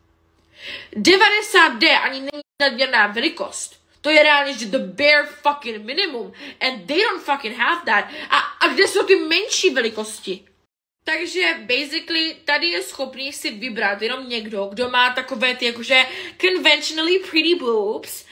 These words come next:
a hezký do ručičky, ale někdo, kdo má trošku menší, nebo je trošku hubenější, nebo je trošku tlustší a má je trošku větší, tak už si prostě nemá šanci vybrat a automaticky nemá nárok na to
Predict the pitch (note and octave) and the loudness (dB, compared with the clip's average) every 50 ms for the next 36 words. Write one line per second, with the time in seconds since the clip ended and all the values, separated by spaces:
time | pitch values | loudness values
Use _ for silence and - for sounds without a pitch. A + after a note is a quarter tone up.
0 | - - - - - - B3 B3+ B3+ B3 B3 A#3+ A#3+ A#3 A#3 A#3 A#3 A#3 A3+ A3+ | -14 -12 -12 -8 -2 2 6 8 8 10 10 10 8 8 6 6 6 4 4 4
1 | A3+ A3+ A3+ A3 G#3+ - - - _ _ _ _ _ _ _ _ _ _ _ _ | 4 4 2 2 0 -4 -8 -14 _ _ _ _ _ _ _ _ _ _ _ _
2 | - - - E4+ F4+ E4+ - - F4 F4 E4+ D#4 D4+ D4+ C#4+ - C#4 A#3 - - | -8 -2 2 4 2 2 2 0 0 2 2 2 2 0 -2 -6 -6 -6 -6 -6
3 | - - B3 A3+ B3+ E4+ F#4+ - - - - - - - C#4+ D#4+ E4 E4+ E4+ F4 | -6 -4 -4 -2 -2 -2 -2 -4 -8 -12 -12 -4 2 6 6 6 6 6 4 2
4 | F4 C#4 C4 B3 B3 A#3+ G#3+ A#3 C#4 C4+ C4 B3+ C4 C4+ C4 D#4 D#4 - - G4+ | 2 2 2 0 0 0 2 0 2 6 6 4 4 4 2 0 0 0 -2 0
5 | F4+ D4+ C#4 C4+ - - C4 A#3+ A#3+ A3+ A3+ A3+ A3+ A3 A#3+ - - G4+ F#4+ F4 | 2 2 2 0 -2 -6 -4 -4 -4 -2 -2 -4 -2 -4 -6 -4 0 2 2 2
6 | C#4 A#3 C4 A#3 A3 A3 A3+ A3+ A#3 A#3+ A3 B3+ A#3+ - A3+ A#3 A#3 - D4 D#4 | 2 0 -4 -4 -4 -4 -6 -4 -6 -4 -2 -2 -2 -2 -4 -8 -8 -10 -10 -6
7 | D#4+ E4+ D#4+ - - C#4+ C#4+ C#4 - - _ - - - - - C4+ C4+ C4 C4 | -4 -4 -4 -4 -4 -4 -4 -4 -6 -18 _ -10 -8 -2 2 4 6 6 6 6
8 | C4 C4 B3 B3 C4+ - - F4+ D#4 D4+ D4+ - - G#3 G3+ - - - - - | 4 2 0 -2 -2 -2 -2 0 0 0 0 -2 -6 -10 -10 -12 -16 -20 -10 -4
9 | - C4+ C4 - D#4 D4+ - D#4+ - C4+ D4+ D4+ - - C#4 C#4 C#4 C#4+ D4+ D4 | -2 -2 -2 -2 -4 -4 -4 -4 -4 -4 -6 -4 -4 -4 0 0 0 4 6 4
10 | D#4+ D#4 - D4 C#4+ C#4+ - D#4 C#4+ C4 G#3+ G3+ F3+ - - G3+ - - C4 C#4 | 4 4 2 -4 -4 -4 -4 -4 -4 -2 -2 -2 -2 -2 -2 -4 -2 0 0 0
11 | D#4 F4 D#4+ D#4 D#4 D4+ C#4 - - - A3+ A#3 C4 C#4 D4+ F#4+ G#4 B4 B4 A4 | 0 -2 -4 -4 -4 -6 -8 -10 -10 -8 -4 0 0 2 4 4 4 4 4 4
12 | G#4 G#4+ A#4+ A#4 D#4+ D4 C#4+ D4+ E4 F4 F4 - A#3 G3+ G3 G3+ G3+ | 4 4 4 6 4 2 2 2 -2 -2 -2 0 2 2 2 0 -2